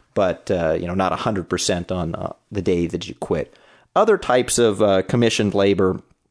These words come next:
can be much more complex. You know, I mean, if you're selling a big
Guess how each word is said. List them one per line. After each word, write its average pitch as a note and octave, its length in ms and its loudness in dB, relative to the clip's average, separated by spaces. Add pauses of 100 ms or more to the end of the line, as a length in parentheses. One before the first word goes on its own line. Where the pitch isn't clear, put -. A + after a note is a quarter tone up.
(420)
can E3 280 2
be C#3 80 6
much B2 240 2
more A2+ 100 2
complex. F#2 640 0 (380)
You A2 100 -2
know, G2+ 80 2
I - 20 4
mean, G#2 100 2
if F#2+ 100 -2
you're G2+ 80 2
selling C3+ 400 2
a G#2 40 2
big A2+ 640 2